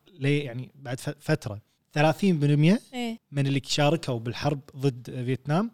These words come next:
Speaker 1: آه، تم تصنيفهم، آه، أو تشخيصهم باضطراب ما بعد الصدمة، إن عايشين
Speaker 2: لكن
Speaker 1: صدمة.
Speaker 2: ما أتوقع في جندي، يعني، دش حرب وذبح وشاف رفيجه ينذبح، يعني، كذي أشياء ورد عادي.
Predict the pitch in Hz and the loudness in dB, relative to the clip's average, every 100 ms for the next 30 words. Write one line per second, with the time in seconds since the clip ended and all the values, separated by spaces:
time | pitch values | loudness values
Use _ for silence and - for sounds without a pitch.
0 | - - - - - 127 123 165 165 - | -12 -20 -20 -18 -10 -8 -4 -2 -2 -4
1 | 117 143 135 127 123 113 110 110 117 127 | -6 -4 -6 -6 -8 -8 -10 -12 -10 -10
2 | - 131 - 160 - - 139 127 - 131 | -6 -4 -2 -2 -2 -4 -4 -6 -4 -2
3 | 147 127 123 131 120 110 - 107 98 98 | -2 -2 -4 -4 -6 -8 -8 -10 -12 -20
4 | _ - 120 113 120 - 120 120 117 101 | _ -12 -8 -6 -6 -6 -6 -6 -6 -10
5 | - - 311 392 427 403 226 208 254 226 | -14 -8 -6 -4 -2 -2 -4 -6 -4 -2
6 | 233 269 240 220 208 202 _ 196 202 240 | 0 -2 -2 -4 -4 -8 _ -10 -4 -4
7 | - 254 220 202 214 226 214 - - 208 | -2 -4 -2 -4 -2 -2 -2 -6 -10 -8
8 | 233 220 214 233 220 214 214 - 240 254 | -6 -8 -8 -6 -4 -4 -6 -4 -2 -2
9 | 247 233 - - 269 262 220 214 233 202 | -4 -6 -6 -4 -4 -2 -4 -6 -8 -10
10 | - 202 196 202 | -8 -8 -8 -12